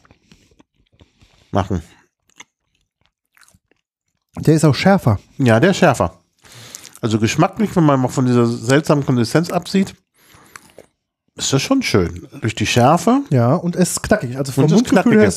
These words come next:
Speaker 2: es richtig
Speaker 1: Ist
Speaker 2: schön.
Speaker 1: schön, ja. Das stimmt. Das stimmt. Ja, ja. Also Kamis hat wieder was vom Geschmack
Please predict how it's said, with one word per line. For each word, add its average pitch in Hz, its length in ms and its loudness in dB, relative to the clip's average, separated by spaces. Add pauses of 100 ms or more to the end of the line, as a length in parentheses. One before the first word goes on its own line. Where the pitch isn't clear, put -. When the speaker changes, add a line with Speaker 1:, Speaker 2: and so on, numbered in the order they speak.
Speaker 2:
es - 60 -4
richtig 202 240 0
Speaker 1:
Ist - 60 -4
Speaker 2:
schön. 156 240 4
Speaker 1:
schön, 98 60 -2
ja. 117 360 2 (1500)
Das 143 100 -4
stimmt. - 300 -4 (2750)
Das - 120 -12
stimmt. 117 360 0 (640)
Ja, 156 120 0
ja. 196 180 0 (260)
Also 139 440 2 (260)
Kamis 180 420 0
hat 170 360 -2
wieder 135 300 2
was - 260 -2
vom 120 220 -2
Geschmack 170 320 2